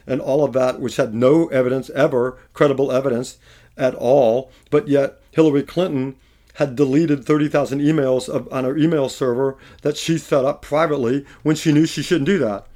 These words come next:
So she was Secretary of State, and then she was running for presidency, right? She's Secretary of State, and she doesn't know she can't have a private server.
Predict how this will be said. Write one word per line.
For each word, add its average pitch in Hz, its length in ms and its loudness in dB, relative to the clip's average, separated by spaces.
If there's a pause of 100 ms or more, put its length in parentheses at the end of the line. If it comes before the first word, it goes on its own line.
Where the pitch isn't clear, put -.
(1800)
So - 160 -4
she 147 140 -2
was 139 100 0
Secretary 165 440 2
of 147 80 2
State, 160 500 0 (140)
and 139 100 0
then 151 100 4
she 147 140 -2
was 135 120 0
running 156 200 2
for 151 120 -6
presidency, 131 720 -2 (120)
right? 139 340 -2
She's 151 200 -2
Secretary 156 400 0
of 131 80 -4
State, 156 380 0 (840)
and 139 400 -2 (340)
she - 260 -2
doesn't 156 360 2
know 151 240 4
she 143 220 -4
can't 143 260 2
have 143 100 0
a 127 60 -4
private 139 340 -2
server. 156 480 0